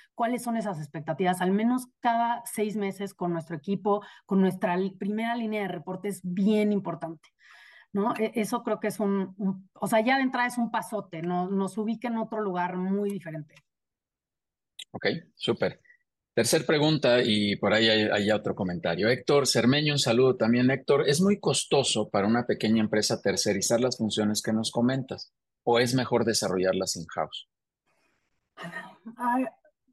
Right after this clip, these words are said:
Speaker 1: híjole, como decimos, yo creo que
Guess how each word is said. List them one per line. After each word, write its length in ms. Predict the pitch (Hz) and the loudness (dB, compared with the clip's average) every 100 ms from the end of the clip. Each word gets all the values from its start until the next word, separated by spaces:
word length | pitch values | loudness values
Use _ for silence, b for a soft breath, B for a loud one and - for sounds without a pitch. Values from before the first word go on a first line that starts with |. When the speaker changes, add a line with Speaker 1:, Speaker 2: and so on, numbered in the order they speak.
| _ - | _ -12
Speaker 1:
híjole, 540 | 233 - 202 180 151 143 _ _ - _ _ _ _ _ _ _ _ | -8 0 2 2 -4 -10 _ _ -20 _ _ _ _ _ _ _ _
como 280 | - 185 180 | -6 -2 0
decimos, 320 | 180 202 202 | -2 -2 0
yo 80 | 196 | 0
creo 100 | |
que 100 | 196 | -2